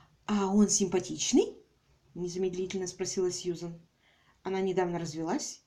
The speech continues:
и не пропускала ни одного потенциального жениха. «Смотря на чей вкус», сказал Квиллер. «Рост пять футов, вес триста фунтов, и еще у него стеклянный глаз и перхоть».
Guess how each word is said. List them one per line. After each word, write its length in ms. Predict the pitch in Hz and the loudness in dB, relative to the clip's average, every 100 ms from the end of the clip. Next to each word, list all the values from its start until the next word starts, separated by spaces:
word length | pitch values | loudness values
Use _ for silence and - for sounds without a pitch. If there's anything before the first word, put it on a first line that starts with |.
| - | 0
и 100 | 240 | 4
не 120 | 254 | 4
пропускала 640 | 262 285 302 285 - 165 | 2 -2 -2 -4 -4 -4
ни 160 | 160 165 | -2 -4
одного 380 | 160 147 156 247 | -4 -6 -6 -6
потенциального 760 | - - 156 131 175 196 190 | -6 -10 -8 -6 -4 -4 -6
жениха. 480 | 175 165 160 - 107 - _ _ _ _ _ _ _ | -8 -8 -10 -10 -14 -14 _ _ _ _ _ _ _
«Смотря 440 | - - 247 262 330 | -12 -2 0 2 2
на 120 | 370 | 2
чей 180 | 359 349 | 6 4
вкус», 460 | - 247 240 - _ _ _ | 4 -4 -4 -10 _ _ _
сказал 340 | _ 180 175 170 | _ -4 -4 -2
Квиллер. 360 | 180 165 156 - _ _ | -2 -2 -4 -12 _ _
«Рост 260 | - 320 415 | -2 0 2
пять 180 | 220 202 | 2 0
футов, 320 | - 330 285 - _ _ | -2 -4 -6 -8 _ _
вес 220 | 220 370 - | -2 -2 0
триста 320 | 190 - 175 | -6 -4 -4
фунтов, 380 | 226 294 285 240 - _ _ - | 0 0 -2 -8 -12 _ _ -2
и 60 | |
еще 240 | 269 240 320 | -2 2 4
у 20 | |
него 140 | 247 | 4
стеклянный 480 | 208 220 220 214 202 | 4 0 2 4 4
глаз 260 | 190 247 - | 2 0 -2
и 40 | |
перхоть». 420 | - 202 202 - | -2 -2 -2 -8